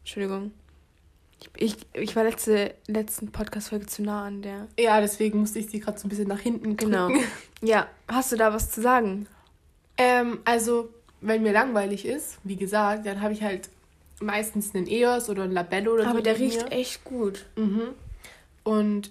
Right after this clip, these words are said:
Speaker 2: ähm, wenn ich dann so, wenn, wenn ich, ich, ich, ich mach das sogar mittlerweile richtig unbewusst. Ich greif einfach danach und merk, also ich realisiere nicht, dass ich danach greife. Und dann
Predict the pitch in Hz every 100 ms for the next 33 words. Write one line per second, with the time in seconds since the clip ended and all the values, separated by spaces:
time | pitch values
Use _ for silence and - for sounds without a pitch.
0 | - 202 196 202 196 202 202 _ _ _
1 | _ _ _ _ - _ _ _ _ _
2 | _ _ _ - - 220 214 214 220 208
3 | 196 175 196 190 - 220 214 - 214 214
4 | - - 240 214 233 - _ - _ _
5 | _ - 262 - 311 339 320 285 254 254
6 | 254 240 240 240 233 - - 294 330 285
7 | 214 233 262 - 208 - 214 269 302 208
8 | 208 208 - 190 185 185 214 311 - -
9 | - _ - - - _ - 240 240 269
10 | 302 - - 240 - 226 226 226 233 233
11 | 226 226 220 269 262 240 220 214 208 208
12 | - 220 233 226 214